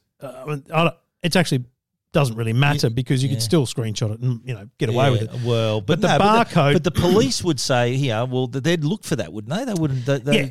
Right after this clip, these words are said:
Speaker 1: you would hope the police
Speaker 2: Yeah.
Speaker 1: are looking for that. But th-,
Speaker 2: Yeah.
Speaker 1: what happens is, um, there's a Q R code. So what you've got is you've got a big photo of you, uh, you've got your name, you, all those different things you're meant to have,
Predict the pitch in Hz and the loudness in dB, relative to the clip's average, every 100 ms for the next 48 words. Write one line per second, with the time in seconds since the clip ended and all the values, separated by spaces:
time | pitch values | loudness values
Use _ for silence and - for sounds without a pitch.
0 | - 196 214 180 233 180 151 147 131 135 | 0 4 6 6 4 2 4 4 6 4
1 | 143 151 139 117 117 135 147 147 175 139 | 4 2 2 0 0 -4 -2 2 4 4
2 | 196 185 135 127 120 - - - - 139 | 4 2 2 2 0 -6 -20 -14 0 2
3 | 123 113 - 156 170 - 196 156 135 107 | 2 -2 -2 -2 0 4 4 4 2 -2
4 | 107 - 208 180 156 156 147 131 139 131 | -2 4 6 6 6 4 4 4 2 4
5 | 214 180 190 180 160 139 147 170 170 170 | 2 2 4 6 6 6 6 6 8 6
6 | - - - - 131 120 120 135 127 139 | 2 -12 -14 -2 0 2 2 0 4 2
7 | 117 127 165 170 165 160 127 131 170 156 | 4 4 4 6 4 2 0 2 4 6
8 | 135 156 139 123 139 127 127 135 123 127 | 4 2 0 0 0 2 2 2 2 2
9 | 117 | 2